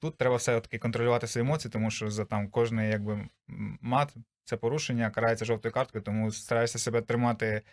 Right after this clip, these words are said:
у руках, але не завжди це виходить. Е, з командою «Роксана», да, ми попали в одну лігу. Ну, знову ж таки, якби, я там всіх, е, хлопців знаю,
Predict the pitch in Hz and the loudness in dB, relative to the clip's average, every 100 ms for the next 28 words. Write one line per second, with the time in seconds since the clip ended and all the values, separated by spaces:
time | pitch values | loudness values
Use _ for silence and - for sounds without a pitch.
0 | - _ - 117 113 139 147 117 110 113 | -20 _ -4 0 2 4 2 2 2 4
1 | 110 107 104 117 117 120 123 123 120 113 | 4 0 0 0 2 0 0 0 0 0
2 | - 104 95 - - - - - _ _ | 0 -2 -4 -10 -20 -20 -20 -20 _ _
3 | 101 104 104 107 104 - 147 175 170 165 | -2 -2 -2 -4 -6 -2 0 2 4 4
4 | 170 170 147 131 120 127 135 135 127 113 | 4 4 6 4 4 4 6 6 6 2
5 | 113 127 131 139 156 156 139 127 123 147 | 0 0 2 2 2 2 2 0 0 0
6 | 156 160 139 120 117 113 107 104 107 104 | 2 2 2 0 2 2 2 0 0 2
7 | 123 143 139 123 127 - 120 110 127 131 | 2 2 0 0 -4 0 0 2 2 2
8 | - 120 127 151 135 110 | 2 0 4 4 4 0